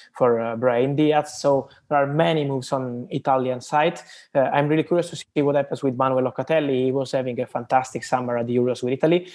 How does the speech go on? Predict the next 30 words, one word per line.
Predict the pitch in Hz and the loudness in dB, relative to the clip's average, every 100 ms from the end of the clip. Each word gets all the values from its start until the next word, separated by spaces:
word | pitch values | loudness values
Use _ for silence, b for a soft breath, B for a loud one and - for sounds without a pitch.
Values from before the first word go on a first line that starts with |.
| B - | B -2
Arsenal | 156 - 156 139 | -2 0 0 2
are | 139 | 2
interested | 139 135 - 127 | 0 -2 -4 -8
in | - | -2
him, | 151 185 190 B B | 0 0 -2 B B
but | 143 127 | 0 2
Juventus | 127 135 135 135 - | 2 2 2 -4 -2
are | 123 | -4
still | 120 - 131 127 - _ _ | -2 0 0 0 -6 _ _
leading | 127 139 139 127 | 0 2 2 2
the | 120 | 2
race | 120 117 107 | 2 0 -4
to | - | -10
sign | - 120 120 | -6 -4 -4
Manuel | 120 117 117 | -6 -8 -6
Locatelli. | 131 147 170 214 B B B B | -2 2 4 2 B B B B
And | 160 151 | 0 2
unfortunately | 143 147 135 170 170 180 | 2 0 -2 -2 0 0
for | 175 151 | 0 0
Bayern | 151 151 147 143 | 2 2 2 2
Munich | 151 143 | 0 -2
fans, | - 151 147 - | -2 -2 -2 -6
they | 160 139 135 | -4 0 2
have, | 131 127 - | 2 0 -6
mm, | 131 131 127 127 123 | -6 -4 -4 -6 -4
Man-, | 139 135 139 | 0 0 0
uh, | 151 | -2
Nagelsmann | 139 151 135 139 139 135 | 0 2 0 2 0 2
talking | 147 139 - 131 | 0 0 -2 -2
about | 127 131 | 0 0